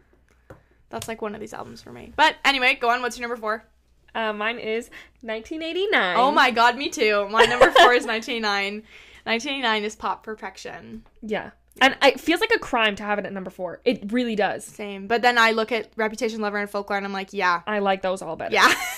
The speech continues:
Speaker 2: The only one that I could maybe swap with it is Speak Now. Like, I could put it up one more,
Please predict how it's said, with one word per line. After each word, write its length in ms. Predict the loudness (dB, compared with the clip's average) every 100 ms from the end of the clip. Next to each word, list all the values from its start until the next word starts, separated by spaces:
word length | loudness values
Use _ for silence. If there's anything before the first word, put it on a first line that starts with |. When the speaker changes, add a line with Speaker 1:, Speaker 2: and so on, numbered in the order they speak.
| -14 -20 _ -8 0
Speaker 2:
The 160 | 2
only 300 | 2 0 -2
one 300 | 0 -2 0
that 100 | 2
I 140 | 2 -2
could 280 | -6 -8
maybe 480 | -6 -4 -4 -6 -8
swap 380 | -10 -8 -6 -4
with 120 | -4
it 80 | -4
is 80 | -6
Speak 220 | -8 -10
Now. 160 | -8 -6
Like, 160 | -4 -2
I 100 | -2
could 160 | -4
put 140 | -4 -2
it 80 |
up 160 | -2 -2
one 260 | -2 -2 -2
more, 400 | -4 -4 -6